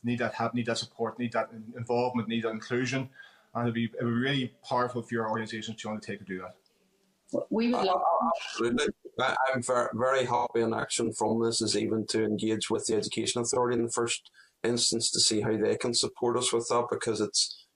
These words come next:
Speaker 3: capacity, it's funding, there, there, there are things that would need to be put in place. But yes, absolutely. We would
Speaker 2: It's,
Speaker 3: definitely.
Speaker 2: it's, we would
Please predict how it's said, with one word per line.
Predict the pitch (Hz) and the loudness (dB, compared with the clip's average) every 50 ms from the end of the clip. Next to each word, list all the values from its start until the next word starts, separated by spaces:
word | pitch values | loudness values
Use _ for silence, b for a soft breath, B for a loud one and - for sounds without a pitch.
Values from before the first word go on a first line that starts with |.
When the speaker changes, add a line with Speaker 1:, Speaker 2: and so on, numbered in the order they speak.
| _ | _
Speaker 3:
capacity, | - 120 113 - - 117 - - - 113 101 110 107 104 | -4 -4 -2 -2 -2 0 0 2 0 2 2 2 2 2
it's | 101 101 - | 2 0 0
funding, | - - 98 104 107 107 107 110 110 110 | 0 0 0 0 2 2 0 0 0 0
there, | 107 107 - - | 0 0 0 0
there, | 107 104 107 107 107 107 107 | 0 0 2 2 2 2 2
there | 107 107 107 | 2 2 2
are | 104 | 2
things | - - 113 113 113 | 0 0 0 0 0
that | 107 | 0
would | - 104 | 0 0
need | 104 104 101 | 0 0 0
to | - | -2
be | 101 - | -2 -2
put | - - - - | -2 -2 -2 -2
in | - | -2
place. | - - 104 107 110 - - - | -2 -2 0 0 0 -2 -2 -4
But | - - | -4 0
yes, | 104 110 104 107 - | 0 2 2 2 2
absolutely. | 113 107 107 - - 104 104 - 117 120 120 117 - _ _ _ _ _ _ _ - | 2 0 0 0 0 0 0 0 0 -2 -2 -4 -6 _ _ _ _ _ _ _ -2
We | 107 | -2
would | 107 - | 0 0
Speaker 2:
It's, | - 104 - | 2 0 0
Speaker 3:
definitely. | - - - - - - - - - - _ _ _ - | 0 0 0 0 0 0 -2 -2 -2 -6 _ _ _ -4
Speaker 2:
it's, | - - - | -4 -4 -2
we | - 190 | -2 0
would | 190 | 0